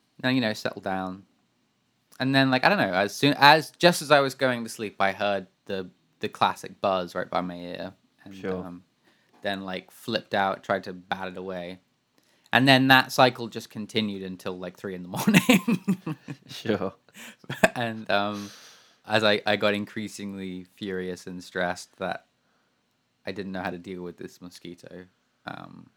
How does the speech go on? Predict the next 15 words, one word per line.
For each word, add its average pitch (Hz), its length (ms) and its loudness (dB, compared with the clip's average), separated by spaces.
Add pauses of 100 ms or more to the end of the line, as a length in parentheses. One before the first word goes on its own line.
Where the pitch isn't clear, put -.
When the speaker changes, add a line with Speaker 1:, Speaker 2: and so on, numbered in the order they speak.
(1200)
Speaker 1:
and, 123 100 8
like, 147 240 6
I 151 160 8
even, 160 320 2
like, 113 400 -2 (320)
obviously 151 380 6
it 139 40 0
didn't 175 180 2
take 139 180 2
long 123 160 6
before 104 220 0
I 104 60 4
was 98 140 -2
just - 140 -16
like, 92 180 -8